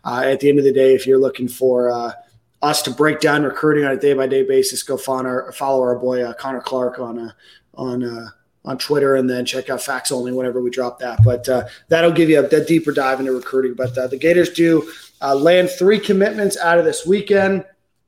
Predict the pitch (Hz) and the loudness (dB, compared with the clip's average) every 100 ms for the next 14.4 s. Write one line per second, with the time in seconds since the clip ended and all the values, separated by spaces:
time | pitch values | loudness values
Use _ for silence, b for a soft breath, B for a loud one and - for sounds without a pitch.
0 | _ _ _ - 147 131 - - 190 202 | _ _ _ -8 -6 -6 -8 0 2 4
1 | 190 190 190 156 156 170 175 151 156 147 | 4 4 4 2 2 2 0 0 -2 -2
2 | 143 143 156 - 156 147 147 143 139 139 | -4 -4 -6 -6 -8 -6 -6 -4 -4 -6
3 | B B B B 135 139 151 156 156 165 | B B B B -4 0 2 4 2 2
4 | 147 151 151 - 151 139 135 151 160 165 | 0 -2 -4 -4 -4 -2 -2 0 2 2
5 | 165 147 135 147 170 - 160 156 151 151 | 0 -2 -6 -4 -4 -2 -2 -2 -2 -2
6 | 151 139 B B - 135 170 180 - 180 | -2 -8 B B -12 -6 0 0 0 -2
7 | 170 180 165 156 - 123 156 143 131 147 | -2 -2 -2 -4 -6 -2 -2 -2 -2 -2
8 | 147 - 143 143 139 135 127 123 139 135 | -2 -2 2 2 2 -2 -6 -6 -4 -4
9 | 131 131 135 131 131 131 135 131 135 139 | -2 -2 0 0 0 0 0 -2 -2 -4
10 | - - 139 139 135 B B - 147 - | -4 0 0 0 -2 B B -6 -6 -2
11 | 156 143 143 139 139 143 - 147 147 139 | 0 0 0 -2 -2 -4 -4 -10 -8 -8
12 | 143 139 127 139 139 143 139 127 135 131 | -6 -4 -2 -2 -4 0 0 0 -2 -2
13 | 135 131 131 127 135 135 123 - 139 135 | -4 -4 -6 -4 -4 -4 -6 -2 0 0
14 | 139 135 135 127 | -2 -2 0 -2